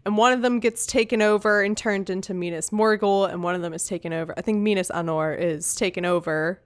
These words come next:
and eventually turned into Minas Tirith. Um,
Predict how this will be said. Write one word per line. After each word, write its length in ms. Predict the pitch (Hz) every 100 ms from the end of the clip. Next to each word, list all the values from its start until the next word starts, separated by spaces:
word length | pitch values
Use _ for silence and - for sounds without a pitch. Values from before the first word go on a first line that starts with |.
| -
and 220 | 185 170
eventually 580 | - 180 190 - 175 170
turned 260 | - 165 160
into 240 | 165 180
Minas 380 | 165 151 143 -
Tirith. 540 | - 240 113 - - - _ - - - -
Um, 600 | 208 190 170 160 156 190